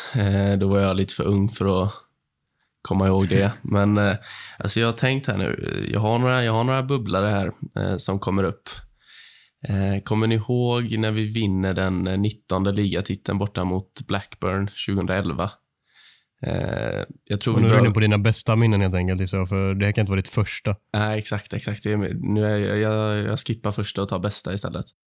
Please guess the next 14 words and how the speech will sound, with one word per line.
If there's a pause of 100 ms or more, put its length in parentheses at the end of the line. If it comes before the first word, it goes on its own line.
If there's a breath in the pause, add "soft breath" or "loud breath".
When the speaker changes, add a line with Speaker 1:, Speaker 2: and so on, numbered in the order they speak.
(180)
Speaker 1:
Då,
eh,
jag
tror
vi
behöver
en
pinne
för
att,
för
att
ta
ligatiteln.